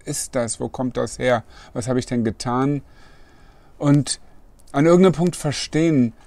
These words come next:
eigentlich geht es gar nicht um mich. Eigentlich geht es um den, dem ich folge. Jesus sagt,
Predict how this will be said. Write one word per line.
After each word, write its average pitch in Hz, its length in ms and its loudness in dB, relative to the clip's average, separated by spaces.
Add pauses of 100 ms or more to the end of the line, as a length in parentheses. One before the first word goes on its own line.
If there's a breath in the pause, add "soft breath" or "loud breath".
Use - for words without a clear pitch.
(500 soft breath)
eigentlich 143 360 0
geht 139 180 2
es 131 140 -6
gar 113 200 0
nicht 113 180 -2
um 104 160 0
mich. - 400 -8 (880)
Eigentlich 135 300 2
geht 123 140 0
es 110 100 -6
um 117 160 2
den, 117 420 2 (480 soft breath)
dem 117 320 2
ich 107 300 -6
folge. 131 500 4
Jesus 131 460 4
sagt, - 440 -4